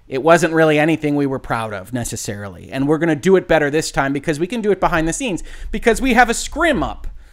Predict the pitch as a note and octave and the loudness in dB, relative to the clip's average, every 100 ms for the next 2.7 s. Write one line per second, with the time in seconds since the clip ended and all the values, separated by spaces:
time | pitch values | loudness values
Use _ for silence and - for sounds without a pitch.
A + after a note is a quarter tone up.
0 | - A3 A#3+ A#3 C#4+ C#4 G#3+ B3 G3+ D#3 | -8 2 4 4 0 -2 0 2 4 2
1 | C3 E3 F#3 G3 E3 D#3 - _ B3 C4 | 0 0 2 2 2 0 -6 _ 2 2
2 | C4+ C4 F#3+ - C4 G3+ | 2 -2 -2 0 2 2